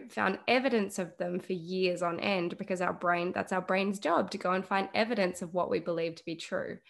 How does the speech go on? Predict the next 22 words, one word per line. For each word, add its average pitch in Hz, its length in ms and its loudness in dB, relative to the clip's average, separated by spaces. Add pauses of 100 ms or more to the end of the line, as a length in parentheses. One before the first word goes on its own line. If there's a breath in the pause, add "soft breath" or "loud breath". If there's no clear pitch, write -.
(320 loud breath)
So - 140 0
this 262 300 2
is, 254 400 6
you 233 80 2
know, 220 160 8
a 262 40 6
process 202 520 2
of 202 220 -2
the - 120 2
inner 202 240 2
work. 208 400 2
It's 214 180 -10
like, 196 200 -8
what 190 180 0
are 196 180 0
these 226 240 0
stories? 190 640 -2
Where 208 140 2
have 247 120 0
they 226 120 -2
come 214 380 -2
from? - 440 -4